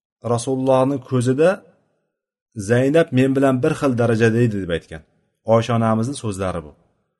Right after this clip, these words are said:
Zaynab Rasululloh sallallohu alayhi vasallamning ko'zlarida, nazarlarida men bilan bir xil darajada. Undan ko'ra dindor bo'lgan,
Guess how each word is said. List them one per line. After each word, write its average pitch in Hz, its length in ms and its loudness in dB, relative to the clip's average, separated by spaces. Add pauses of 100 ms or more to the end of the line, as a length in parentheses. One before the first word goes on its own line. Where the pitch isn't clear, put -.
(1200)
Zaynab 110 520 2 (200)
Rasululloh 113 500 -2
sallallohu 123 400 2
alayhi 110 120 0
vasallamning 107 400 -2
ko'zlarida, 104 640 0 (440)
nazarlarida 104 760 2 (320)
men 127 320 0
bilan 131 320 0
bir 170 180 2
xil 151 220 -4 (240)
darajada. 95 520 -4 (2250)
Undan 151 420 4
ko'ra 147 340 4 (200)
dindor 123 540 2
bo'lgan, 98 320 -4